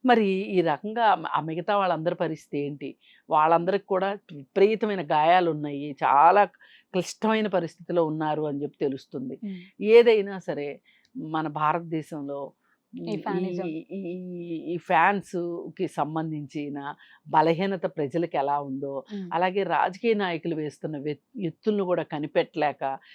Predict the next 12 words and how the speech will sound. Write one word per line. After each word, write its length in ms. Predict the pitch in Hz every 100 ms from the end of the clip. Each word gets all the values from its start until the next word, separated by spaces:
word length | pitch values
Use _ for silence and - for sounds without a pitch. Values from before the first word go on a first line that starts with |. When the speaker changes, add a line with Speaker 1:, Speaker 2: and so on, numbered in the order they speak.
| - -
Speaker 1:
ప్రజలు 320 | 175 160 196
వెర్రి 340 | 175 156 160 180 139
గొర్రెలని 400 | 151 165 185 160
మీరు 160 | 147 143
ఇందాక 360 | 143 170 165
అన్నట్లు 580 | 151 143 143 - 147 139 -
Speaker 2:
మ్మ్. 200 | 190 175
Speaker 1:
ఆ 140 | 170 156
విధంగా 380 | 156 165 196 202
తయారైపోయి, 1000 | 156 143 160 151 135 147 135 135 135 135 _ _ _ 202
ఆ, 120 | 233 262 - 165
ఈ 880 | 165 165 170 170 165 160 160 151